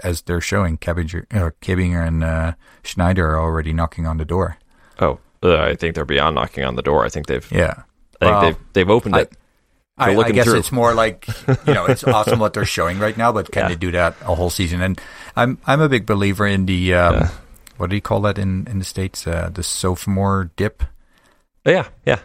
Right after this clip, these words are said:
Speaker 1: You know,
Speaker 2: yeah.
Speaker 1: the first, first season, everything is new, everything is
Speaker 2: Mm-hmm.
Speaker 1: exciting, and it's full of energy. And then this,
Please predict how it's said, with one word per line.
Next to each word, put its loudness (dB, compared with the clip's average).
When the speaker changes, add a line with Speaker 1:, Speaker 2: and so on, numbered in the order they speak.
Speaker 1:
You -2
know, 6
Speaker 2:
yeah. 2
Speaker 1:
the 0
first, 0
first 0
season, 0
everything 0
is -4
new, 2
everything -2
is 2
Speaker 2:
Mm-hmm. 0
Speaker 1:
exciting, 0
and -4
it's -12
full -4
of -2
energy. -2
And -4
then -4
this, -8